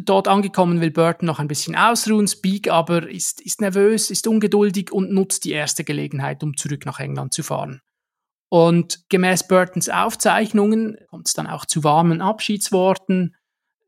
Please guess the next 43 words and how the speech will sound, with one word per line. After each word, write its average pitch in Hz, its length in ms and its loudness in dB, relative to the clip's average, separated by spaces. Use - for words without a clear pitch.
Speke - 300 -2
soll 156 160 0
gesagt 151 460 -2
haben, 151 560 -4
"Leb 156 340 -10
wohl, 202 300 4
alter 175 280 0
Knabe, 165 680 0
keine 160 260 0
Sorge, 156 540 0
ich 156 120 -10
gehe 147 220 -4
erst 160 220 -2
zur 147 100 -2
Royal 156 400 0
Geographical 156 600 -2
Society, 151 680 -2
wenn 143 140 -2
du 170 80 -2
aufgetaucht 190 720 0
bist 160 320 -2
und 147 180 -8
dann 151 200 -8
erscheinen 156 340 -2
wir 160 100 0
dort 151 200 -4
gemeinsam, 180 800 4
da 139 100 -14
kannst - 240 -12
du 160 60 -12
ganz 160 220 -8
beruhigt 202 380 -4
sein" 185 280 0
und 233 160 2
so 175 100 0
weiter. 196 320 0
Ist - 140 -6
also 185 180 2
alles 190 300 2
gut, 254 280 2
vergeben 196 380 2
und 185 140 -2
vergessen, 233 640 -2